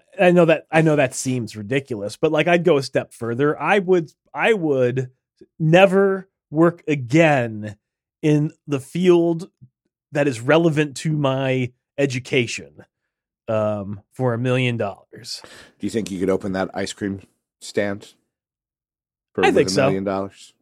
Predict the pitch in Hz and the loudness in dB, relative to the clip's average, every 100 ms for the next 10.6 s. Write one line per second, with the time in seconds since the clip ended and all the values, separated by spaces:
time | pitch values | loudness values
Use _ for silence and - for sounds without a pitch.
0 | - 302 185 143 135 127 117 120 117 - | -2 2 2 0 -2 -4 -2 -4 -4 -6
1 | 113 - 127 117 117 120 117 120 143 160 | -10 -4 -4 -2 -4 -4 -4 -4 -6 -8
2 | _ _ _ _ _ - 208 196 156 147 | _ _ _ _ _ -4 -2 0 2 4
3 | 127 90 - 131 131 147 120 - 90 85 | 4 2 -4 -2 0 0 -2 -2 -4 -2
4 | 82 - - 104 - 123 123 135 151 147 | -6 -6 -8 -6 -2 0 0 0 2 4
5 | 139 120 113 98 - 110 92 78 - 82 | 4 2 0 0 -4 -4 -2 -4 -8 -8
6 | 92 82 110 135 139 135 113 110 117 98 | -6 -4 -2 0 0 0 -2 -2 -2 -4
7 | 85 80 85 82 82 - 95 104 113 120 | -6 -6 -8 -8 -10 -10 -6 -4 -4 -6
8 | _ _ _ _ _ - - _ _ _ | _ _ _ _ _ -20 -20 _ _ _
9 | - - _ _ 107 120 135 131 208 269 | -18 -18 _ _ -2 0 0 4 4 6
10 | 262 254 233 247 254 | 4 4 8 8 8